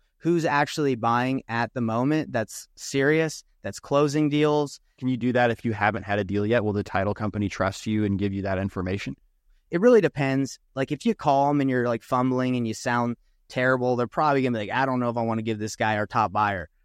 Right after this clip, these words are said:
Speaker 1: But it really just, uh, you, you just gotta take your shots wherever you are in the, you know, United States.
Speaker 2: Amazing. Well, really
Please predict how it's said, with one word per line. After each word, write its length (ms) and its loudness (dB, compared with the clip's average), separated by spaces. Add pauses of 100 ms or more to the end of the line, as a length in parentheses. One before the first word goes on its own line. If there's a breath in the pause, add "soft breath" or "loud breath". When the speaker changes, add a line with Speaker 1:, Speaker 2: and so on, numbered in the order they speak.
(160)
Speaker 1:
But 280 2
it 100 -2
really 220 4
just, 320 -8
uh, 220 -8 (100)
you, 160 -6 (160)
you 120 -6
just 120 -8
gotta 160 4
take 180 -2
your 80 -4
shots 420 2
wherever 300 2
you 160 2
are 180 2
in 140 0
the, 220 -4 (160)
you 100 -4
know, 220 -2
United 260 -2
States. 380 -6 (760)
Speaker 2:
Amazing. 540 0
Well, 160 -2
really 360 0